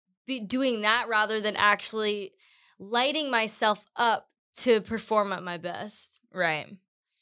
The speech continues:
Speaker 2: So in terms of distractions,
Speaker 1: Yeah.
Speaker 2: Peng was talking about she has no idea what's going on around her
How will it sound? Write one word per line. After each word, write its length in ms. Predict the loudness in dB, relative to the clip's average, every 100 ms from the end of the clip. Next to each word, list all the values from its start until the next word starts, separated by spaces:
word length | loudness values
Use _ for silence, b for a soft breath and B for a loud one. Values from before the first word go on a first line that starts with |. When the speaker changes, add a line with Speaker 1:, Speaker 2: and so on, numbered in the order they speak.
| _ _ _
Speaker 2:
So 120 | -2 0
in 100 | 2
terms 280 | 0 0 -2
of 200 | -4 -2
distractions, 1300 | 0 0 0 2 2 2 -2 -2 0 0 -2 -2 -4
Speaker 1:
Yeah. 60 | -10 _ _ _ _ -4
Speaker 2:
Peng 160 | -2
was 120 | 0
talking 180 | 0 0
about 200 | 2 0
she 100 | 2
has 160 | 0 2
no 100 | 2
idea 260 | 2 2 0
what's 160 | 0
going 280 | 2 2 4
on 240 | 2 2
around 520 | 0 2 4 4 2 0
her 280 | 2 2